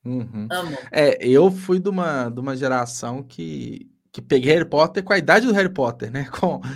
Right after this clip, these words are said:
Speaker 1: ele tinha
Speaker 2: É.
Speaker 1: dez anos, eu tinha dez anos também. Lançou o primeiro livro, eu comprei o primeiro livro. Então, é, eu fui, é, tem, tem gente que não go-, não gosta, mas eu fui crescendo junto com ele, passei pro meu irmão,
Speaker 2: Você
Speaker 1: que é um ano
Speaker 2: gosta até
Speaker 1: mais
Speaker 2: hoje?
Speaker 1: novo.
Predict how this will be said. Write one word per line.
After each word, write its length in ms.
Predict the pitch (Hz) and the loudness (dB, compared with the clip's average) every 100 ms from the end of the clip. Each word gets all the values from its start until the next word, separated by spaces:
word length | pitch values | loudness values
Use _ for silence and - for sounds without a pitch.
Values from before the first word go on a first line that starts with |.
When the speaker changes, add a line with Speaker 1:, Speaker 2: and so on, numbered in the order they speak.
| - - - | -14 -16 -2
Speaker 1:
ele 100 | 143 | 0
tinha 160 | 135 170 | 0 4
Speaker 2:
É. 20 | |
Speaker 1:
dez 260 | 170 151 | 4 4
anos, 140 | 151 170 | 2 0
eu 60 | |
tinha 140 | 160 190 | 0 2
dez 300 | 190 180 143 | 4 4 4
anos 180 | 165 180 | 4 4
também. 320 | 175 151 143 | -2 -4 -4
Lançou 280 | 143 131 170 | -4 -6 -10
o 40 | |
primeiro 280 | 175 180 160 | -8 -6 -4
livro, 260 | 143 175 190 | -2 -4 -4
eu 40 | |
comprei 300 | 185 - 170 | -14 -12 -12
o 40 | |
primeiro 260 | 196 190 180 | -8 -6 -6
livro. 300 | 147 127 123 | -8 -10 -14
Então, 300 | 123 143 170 _ _ _ _ | -12 -10 -10 _ _ _ _
é, 480 | 120 120 110 95 _ _ _ | -12 -8 -8 -8 _ _ _
eu 140 | 131 | -6
fui, 260 | 123 175 180 - _ _ | -4 -8 -10 -12 _ _
é, 60 | - | -10
tem, 180 | 165 143 | -8 -4
tem 140 | 147 | -4
gente 140 | 143 | -4
que 80 | - | -6
não 120 | 147 139 | -10 -6
go-, 280 | 139 131 139 | -4 -6 -8
não 160 | 139 131 | -10 -4
gosta, 340 | 151 196 175 | -2 -4 -6
mas 140 | 147 | -8
eu 60 | 143 | -8
fui 140 | 139 - | -8 -10
crescendo 520 | 170 160 - 165 185 | -6 -6 -8 -8 -8
junto 400 | 123 165 185 185 | -8 -10 -10 -14
com 140 | - | -10
ele, 160 | 135 160 | -10 -6
passei 280 | 143 131 151 | -6 -6 -10
pro 140 | - | -8
meu 100 | 156 | -6
irmão, 280 | 127 131 160 | -6 -6 -6
Speaker 2:
Você 60 | |
Speaker 1:
que 60 | 165 | -4
é 40 | |
um 80 | 131 | -2
ano 60 | 131 | -2
Speaker 2:
gosta 60 | 131 | -4
até 140 | 127 | -4
Speaker 1:
mais 100 | 180 | -2
Speaker 2:
hoje? 160 | 165 139 | 0 0
Speaker 1:
novo. 180 | 156 | -2